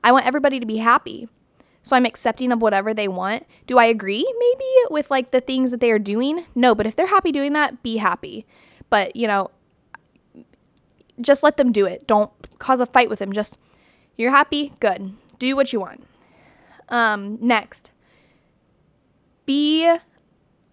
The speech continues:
these kind of all go together. <clears throat> A gentleman. You know, I'm very chivalrous. Like, I think that guys should be a gentleman. So if you understand what I'm saying, like, I'm saying, like,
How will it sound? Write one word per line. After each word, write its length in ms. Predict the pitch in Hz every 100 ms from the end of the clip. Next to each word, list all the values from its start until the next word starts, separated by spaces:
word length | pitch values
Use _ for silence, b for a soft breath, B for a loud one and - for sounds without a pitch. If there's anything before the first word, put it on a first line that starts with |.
| 240 196 -
these 220 | 285 359
kind 120 | 427
of 60 | 359
all 100 | 254
go 100 | 233
together. 340 | 208 170 226 b b b b _ _ _ _ -
<clears throat> 1160 | 254 254 202 180 _ _ _ _ _ - - -
A 80 | 240
gentleman. 680 | 240 233 226 190 - 226 - _ _ _ _ _ _ _ _ -
You 140 | 302
know, 280 | 277 214 254 b b b b b -
I'm 300 | 254 403 320
very 220 | 240 254
chivalrous. 540 | - 202 185 - 208
Like, 120 | 226 220
I 200 | 220 226
think 340 | 233 233 240 233
that 360 | 214 208 - _ b b _ -
guys 380 | 220 214 220 233
should 180 | -
be 80 | 220
a 60 | 208
gentleman. 420 | 208 185 - 185
So 100 | 226
if 80 | 240
you 100 | 247
understand 380 | 240 294 285 262
what 60 |
I'm 120 | 240 226
saying, 220 | 226 208
like, 120 | 202
I'm 120 | 233
saying, 160 | 233 226
like, 180 | 208